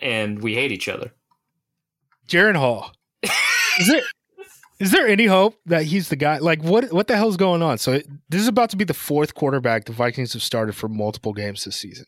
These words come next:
Speaker 1: Uh, well, technically the second, but again, but yes. Mullins was the fourth 'cause Jaren Hall did start against, uh, Atlanta.
Speaker 2: But Jaren Hall only started one game, not two. I said multiple games.
Speaker 1: Oh,
Speaker 2: I had a
Speaker 1: okay.
Speaker 2: weird qualifier.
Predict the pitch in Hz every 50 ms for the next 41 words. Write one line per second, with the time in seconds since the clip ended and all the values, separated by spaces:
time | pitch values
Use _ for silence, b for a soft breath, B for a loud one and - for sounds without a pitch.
0 | _ - 139 135 127 123 113 165 151 143 139 - 165 185 185 185 175 156 135 -
1 | 131 127 120 110 107 104 - - 117 110 104 - - 139 123 117 127 107 85 -
2 | - 101 95 80 87 87 78 65 - - _ _ _ - 110 95 76 - - -
3 | - - - _ _ _ _ _ _ _ - - - _ _ _ _ _ 117 139
4 | 151 160 160 147 131 123 127 110 120 107 - - 113 101 - - 107 95 - 113
5 | 110 107 101 95 101 98 92 98 98 90 - - - 92 87 85 - - 90 90
6 | 87 85 85 - - - - - - 90 90 85 78 76 - - 71 67 - -
7 | - - 151 151 151 156 156 156 151 143 151 147 143 143 139 135 127 113 - 147
8 | 120 110 101 98 104 113 113 104 98 85 - 104 - _ _ _ _ 113 110 101
9 | - - 123 110 131 - _ _ - 107 - - 113 104 107 110 110 - - -
10 | 104 107 - 104 110 - - - _ _ _ _ _ 131 147 156 170 180 165 120
11 | 127 123 117 120 120 123 123 127 131 127 117 _ - 117 107 101 95 - - 90
12 | 87 - -